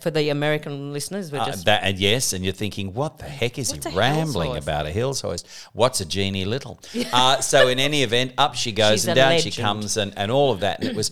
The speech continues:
Speaker 2: <clears throat> fabulous. And of course, Jeannie was very psychic too, and she read tea leaves. And
Speaker 1: Was she?
Speaker 2: Oh, yes, very psychic. Read tea leaves. The spirit world was always around her. And I can remember one day we're having, uh, lunch at my place, and she, and I said,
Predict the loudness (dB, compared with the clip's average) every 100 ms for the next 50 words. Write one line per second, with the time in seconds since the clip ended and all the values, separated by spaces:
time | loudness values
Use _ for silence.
0 | -8 -20 -4 -2 0 -2 -2 -2 -2 -2
1 | -4 -6 -4 -4 -2 -2 -4 -4 -2 -2
2 | 0 0 0 -2 -6 -4 -4 -2 -4 -6
3 | -6 -8 -8 -2 -2 0 0 0 0 -2
4 | -4 -6 -10 -10 -8 -6 -8 -12 -4 4
5 | 6 6 4 2 2 2 2 2 0 -2
6 | -4 -8 -8 0 0 0 -2 -2 -2 -4
7 | -6 -10 -6 -4 -2 0 0 0 -2 -2
8 | -2 -4 -2 -2 -2 -2 -2 -4 -2 -2
9 | -4 -8 -6 -8 -8 -16 -8 -2 -2 -2
10 | -2 -2 -2 -2 2 2 2 0 0 -2
11 | -2 -4 -6 -8 -4 -2 -2 -4 -6 -10
12 | -4 -2 -2 -2 -4 -6 -6 -8 -10 -6
13 | -4 -2 -4